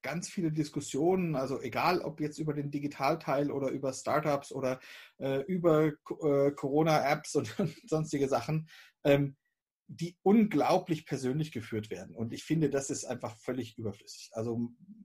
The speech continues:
auf der einen Seite hast du große Gemeinschaft und auf der anderen Seite hast du Leute, die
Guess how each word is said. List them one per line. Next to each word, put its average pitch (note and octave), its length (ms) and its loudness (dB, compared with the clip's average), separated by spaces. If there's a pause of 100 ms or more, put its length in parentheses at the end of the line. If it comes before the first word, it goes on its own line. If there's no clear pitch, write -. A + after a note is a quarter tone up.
(180)
auf B2+ 160 -4
der - 160 -4
einen G3 240 6
Seite E3+ 240 2
hast D#3 240 0
du C#3 40 -12
große D#3 300 0
Gemeinschaft C#3 600 -2 (280)
und C3 160 -2
auf B2 140 4
der - 140 -2
anderen C#3+ 400 2
Seite C3 280 0
hast B2 200 -4
du A2+ 40 -4
Leute, C#3+ 300 2
die B2+ 300 -4